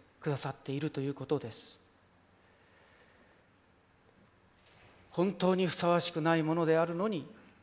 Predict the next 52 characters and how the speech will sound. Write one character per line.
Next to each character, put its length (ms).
神 240
の 180
憐 240
れ 140
み 160
を 280
入 140
れ 140
る 260
器 420
と 100
し 180
て、 100
神 240
の 120
愛 160
と 140
平 240
和 140
を 60
持 120
ち 140
運 240
ぶ 240
道 340
具 100
と 400
し 100
て 120
く 80
だ 100
さ 140
っ 40
て 200
い 120
る。 120
そ 200
れ 100
が 220
キ 120
リ 100
ス 120
ト 60
者 140
た 160
ち 100
の 120
存 240
在 240
で 160
あ 60
り、 200